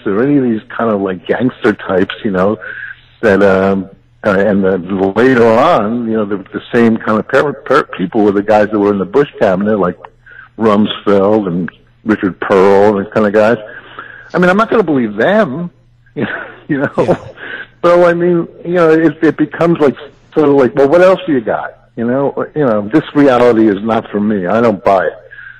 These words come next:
Speaker 1: So what else do you got? And then, you know, when somebody like Bill Cooper, who's a very convincing guy, comes along and starts saying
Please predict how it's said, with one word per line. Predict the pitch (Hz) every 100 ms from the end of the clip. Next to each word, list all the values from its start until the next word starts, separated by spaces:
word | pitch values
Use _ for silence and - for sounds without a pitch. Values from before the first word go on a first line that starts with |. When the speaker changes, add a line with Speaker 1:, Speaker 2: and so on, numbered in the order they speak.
| _
Speaker 1:
So | 107
what | 127 170
else | 170 -
do | 127
you | 90
got? | 82 78 -
And | 127 123
then, | 127 123
you | 135
know, | 117
when | 104 101 98 -
somebody | 120 123 110
like | 101
Bill | 127 123
Cooper, | - 196 123 104 - - - - - - -
who's | 120 113
a |
very | 113 190 202 135 113
convincing | 113 151 165 - 113
guy, | 107 - 120 98 - 113 _ - - - -
comes | - 143 147
along | 143 120 107 123 117
and | 110
starts | 123 117 -
saying | 127 165 190